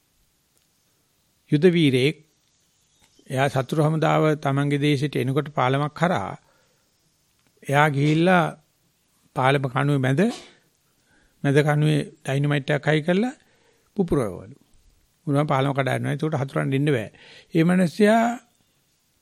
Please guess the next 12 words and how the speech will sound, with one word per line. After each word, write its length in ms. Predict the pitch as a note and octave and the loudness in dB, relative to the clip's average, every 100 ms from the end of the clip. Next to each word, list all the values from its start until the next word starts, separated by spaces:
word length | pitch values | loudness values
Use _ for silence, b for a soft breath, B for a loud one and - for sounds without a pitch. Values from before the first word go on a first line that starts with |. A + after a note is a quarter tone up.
| - | -4
තමන්ගේ 380 | D3 F3 F#3+ | 0 2 2
දිහාවට 420 | F#3 F3+ G3 G3+ F#3 | 4 4 4 2 0
ආපහු 300 | E3+ G3 F#3 | 0 0 2
ආවේ 280 | D#3+ F3 | 2 4
නැතුළු 300 | F3+ E3+ G3 | 2 2 2
එහා 140 | F3 E3+ | 2 4
පැත්තට 280 | F3+ D#3 C#3+ | 2 0 0
ගියාලු. 280 | C3 C3+ F3 | 0 0 -2
මොකද 220 | F3 E3+ | -2 -2
මෙහා 260 | E3 D3+ E3 | 0 0 0
පැත්තට 280 | F3+ F#3 | -2 0
ආවනම් 460 | E3+ D#3 F#3 F#3+ C3+ | 2 4 6 4 0